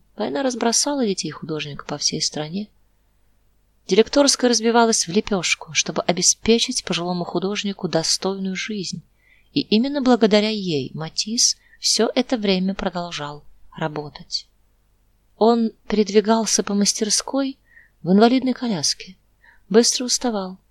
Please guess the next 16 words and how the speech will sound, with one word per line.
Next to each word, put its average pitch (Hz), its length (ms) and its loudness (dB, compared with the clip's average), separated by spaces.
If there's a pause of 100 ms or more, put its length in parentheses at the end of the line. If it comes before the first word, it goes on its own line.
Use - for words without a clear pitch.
(500)
и 196 140 6
Лидия 254 280 4
стала 240 340 2
его 214 200 2
правой 190 320 -4
рукой, 165 460 -14 (440)
помогая 226 480 6
ему 269 240 2
во 247 120 4
всем, 196 640 -2
от 160 200 0
добывания 190 640 2
денег 220 520 -4 (420)
до 170 160 -2
замешивания 165 680 -2
красок. - 640 -8